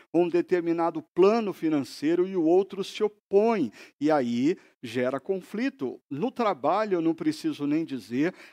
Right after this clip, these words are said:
a quantidade de conflitos que nós temos numa equipe de trabalho, dentro de uma empresa, quando estamos discutindo caminhos, estratégias, futuros pra empresa,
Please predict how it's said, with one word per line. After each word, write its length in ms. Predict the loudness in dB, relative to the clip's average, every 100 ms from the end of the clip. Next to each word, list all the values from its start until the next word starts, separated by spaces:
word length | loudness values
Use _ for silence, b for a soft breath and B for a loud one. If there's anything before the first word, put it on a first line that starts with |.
| B
a 100 | -6
quantidade 840 | -2 -4 -2 -4 -2 0 0 -2
de 100 | -10
conflitos 960 | -4 -2 -2 -6 -6 -4 -2 -4 -10 -8
que 120 | -2
nós 260 | -2 -2 -6
temos 460 | -4 -2 -4 -6 -16 B _
numa 240 | 0 2
equipe 420 | 0 -2 -10 -8 -6
de 120 | -4
trabalho, 640 | -2 -2 2 2 2 -2
dentro 380 | -2 0 0 -4
de 80 | -2
uma 140 | 2
empresa, 540 | 0 0 0 2 2 -4
quando 240 | -4 -4
estamos 400 | -2 -2 -2 -4
discutindo 800 | -10 -10 -10 -6 0 0 0 -4 B B -4
caminhos, 680 | -2 0 -2 -2 -4 -6
estratégias, 960 | -8 -4 0 0 2 2 2 0 -2 -6
futuros 840 | -6 -8 -6 -2 0 2 0 -2 -10 B B
pra 140 | -2 0
empresa, 640 | 0 0 4 4 4 -4